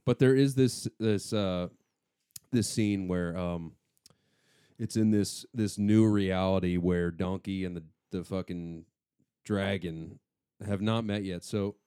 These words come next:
<clears throat> finally, you know, you know, Shrek and Fiona did, you know, they, they met and they, he somehow convinced her, uh, whatever. So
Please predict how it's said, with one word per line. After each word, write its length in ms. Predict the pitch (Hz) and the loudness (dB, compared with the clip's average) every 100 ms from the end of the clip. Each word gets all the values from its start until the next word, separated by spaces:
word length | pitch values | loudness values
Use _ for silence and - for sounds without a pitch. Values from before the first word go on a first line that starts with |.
| _ - | _ -16
<clears throat> 1000 | - - - _ _ _ _ _ _ - | -14 -14 -18 _ _ _ _ _ _ -6
finally, 220 | 127 120 123 | -4 -2 -2
you 120 | 117 | -2
know, 180 | 95 80 | -2 -6
you 120 | 117 | -8
know, 80 | 92 | -6
Shrek 320 | 82 - 107 104 | -8 -8 -8 -6
and 100 | 92 | -4
Fiona 320 | 90 90 87 | -2 0 -2
did, 180 | 87 82 _ | -4 -6 _
you 80 | 95 | -10
know, 120 | 85 | -8
they, 120 | 78 85 - | -8 -10 -6
they 100 | 95 | -6
met 240 | 90 87 | -4 -8
and 100 | 85 | -10
they, 120 | 85 80 _ _ _ _ _ | -14 -16 _ _ _ _ _
he 100 | 104 | -10
somehow 280 | 92 87 85 | -8 -8 -10
convinced 380 | 90 78 - | -12 -16 -16
her, 160 | 80 76 - | -18 -18 -14
uh, 60 | 104 | -8
whatever. 460 | 104 135 123 87 - _ | 6 6 6 2 -8 _
So 320 | - 127 110 | 2 4 4